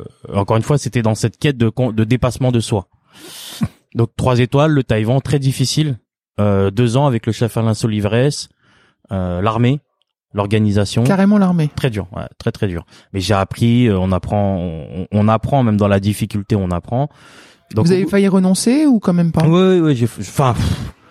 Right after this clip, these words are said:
Speaker 1: je, je, paradoxalement, c'était pas, j'ai-, j'étais pas prédestiné, je savais pas, euh, où j'allais, mais je voulais quand même aller au bout. J'aime bien aller au bout de, déjà tout simplement des choses.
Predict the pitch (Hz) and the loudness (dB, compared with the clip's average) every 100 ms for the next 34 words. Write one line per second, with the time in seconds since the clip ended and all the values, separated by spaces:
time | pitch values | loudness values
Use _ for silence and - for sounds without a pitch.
0 | _ _ _ _ _ _ _ 101 120 113 | _ _ _ _ _ _ _ -4 -4 -2
1 | 101 110 101 98 92 87 80 71 64 60 | 0 2 2 2 2 0 -2 -6 -8 -10
2 | 65 69 92 87 _ _ _ - _ - | -12 -12 -12 -16 _ _ _ -20 _ -20
3 | 95 - 139 147 156 - 156 165 170 135 | -8 0 2 2 0 -2 -2 0 0 -2
4 | 139 127 143 143 127 113 101 120 101 135 | -2 -2 0 2 2 0 -2 -4 -2 -4
5 | 131 151 156 143 131 135 180 190 127 120 | -2 -2 0 0 0 0 0 2 0 0
6 | 139 135 123 113 110 113 123 143 196 - | 0 2 2 2 0 0 0 0 -2 -6
7 | _ _ - 113 131 113 123 131 127 131 | _ _ -4 0 2 0 0 0 0 0
8 | 131 117 117 107 92 _ 95 127 139 156 | 0 2 0 -2 -10 _ -4 0 2 2
9 | 147 131 131 131 120 113 110 110 127 120 | 2 2 0 -2 0 -2 0 0 0 -4
10 | - 113 113 113 113 104 - 120 107 | -4 -4 -2 -2 0 -2 -2 -2 -2